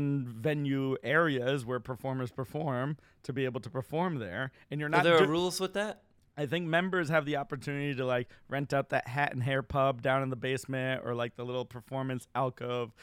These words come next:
Speaker 1: to be like, "I'm gonna do a little show." But if
Speaker 2: Oh, I
Speaker 1: you're
Speaker 2: thought
Speaker 1: just
Speaker 2: that was totally impromptu.
Speaker 1: I think some can be, and I think they can impromptu ask, like, a manager if it's cool for me to do that. Uh, I'm not a member, so I don't know the exact rules.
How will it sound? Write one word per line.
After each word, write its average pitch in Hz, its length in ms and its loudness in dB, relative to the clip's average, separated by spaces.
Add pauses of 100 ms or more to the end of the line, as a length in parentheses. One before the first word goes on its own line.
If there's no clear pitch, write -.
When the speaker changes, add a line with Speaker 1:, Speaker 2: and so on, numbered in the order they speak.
(120)
Speaker 1:
to - 80 -10
be 135 100 -2
like, 123 160 -2
"I'm 120 140 -2
gonna 131 120 -4
do 123 160 0
a 120 40 -2
little 117 180 -4
show." 120 600 0 (320)
But 175 280 8
if - 60 2
Speaker 2:
Oh, 165 40 6 (100)
I 180 60 10
Speaker 1:
you're 190 100 6
Speaker 2:
thought 247 60 4
Speaker 1:
just - 100 2
Speaker 2:
that 214 140 6
was 190 140 2
totally 180 380 2
impromptu. 160 720 -4
Speaker 1:
I 165 100 2
think 202 200 2
some 220 560 4
can 202 320 2
be, 269 320 0
and 185 120 6
I 160 60 6
think 170 240 0
they 170 80 2
can 160 140 2
impromptu 147 540 4
ask, 139 220 6
like, 139 140 -2
a 135 60 -2
manager 131 540 0
if 123 100 -4
it's 120 120 -10
cool 127 200 -6
for 127 160 -6
me 127 120 -2
to 117 100 -4
do 131 240 -4
that. 175 340 2 (340)
Uh, 139 300 6 (240)
I'm 147 180 0
not 147 140 4
a 127 40 0
member, 143 320 2
so 127 140 -2
I 131 80 4
don't 127 180 2
know 127 120 0
the 120 140 -4
exact 110 360 -6
rules. 131 380 -2